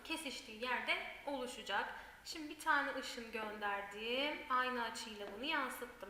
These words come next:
Bir tane daha ışın gönderdim, aynı açıyla bunu yansıttım. Bunların uzantısı nerede kesişti?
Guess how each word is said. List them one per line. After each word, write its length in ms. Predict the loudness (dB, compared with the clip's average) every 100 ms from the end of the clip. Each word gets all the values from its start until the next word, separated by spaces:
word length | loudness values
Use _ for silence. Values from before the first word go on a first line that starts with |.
| -8
Bir 120 | -4
tane 280 | 0 0 0
daha 200 | -2 -2
ışın 300 | -4 -6 -6
gönderdim, 680 | -6 -6 -4 -4 -4 -4 0
aynı 280 | 2 2 0
açıyla 400 | -2 -6 -8 -8
bunu 120 | -6
yansıttım. 680 | -2 0 -2 -6 -12 -6 -4 -4 -8 -14 -16 -12
Bunların 480 | -6 -4 -2 -2 -2
uzantısı 760 | 0 2 2 2 -4 -6 -4 -4 -4 2
nerede 380 | 4 4 2
kesişti? 680 | -2 -4 -4 -6 -6 -2 -2